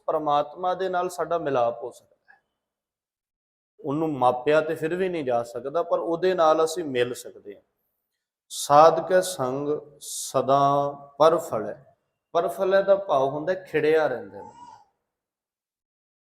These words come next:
ਵੀ ਜਿਹੜਾ ਗੁਰੂ ਦੀ ਸੰਗਤ ਕਰ ਲੈ, ਇਹਨੂੰ ਖਿਜਿਆ ਨਹੀਂ ਰਹਿੰਦਾ, ਉਹਦੇ ਅੰਦਰ ਹਰ ਵੇਲੇ ਈਰਖਾ ਨਫ਼ਰਤ ਨਹੀਂ ਦਿਸਦੀ। ਜਿਹੜਾ ਗੁਰੂ ਦੀ ਸੰਗਤ ਕਰਦਾ, ਉਹ ਖਿੜਿਆ ਰਹਿੰਦਾ ਹਰ ਵੇਲੇ।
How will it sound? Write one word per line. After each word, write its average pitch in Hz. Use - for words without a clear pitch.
ਵੀ 131
ਜਿਹੜਾ 160
ਗੁਰੂ 143
ਦੀ 170
ਸੰਗਤ 143
ਕਰ 151
ਲੈ, 165
ਇਹਨੂੰ 196
ਖਿਜਿਆ 147
ਨਹੀਂ 151
ਰਹਿੰਦਾ, 98
ਉਹਦੇ 139
ਅੰਦਰ 165
ਹਰ 143
ਵੇਲੇ 151
ਈਰਖਾ 139
ਨਫ਼ਰਤ 147
ਨਹੀਂ 120
ਦਿਸਦੀ। 120
ਜਿਹੜਾ 180
ਗੁਰੂ 151
ਦੀ 175
ਸੰਗਤ 151
ਕਰਦਾ, 143
ਉਹ 180
ਖਿੜਿਆ 151
ਰਹਿੰਦਾ 110
ਹਰ 107
ਵੇਲੇ। 101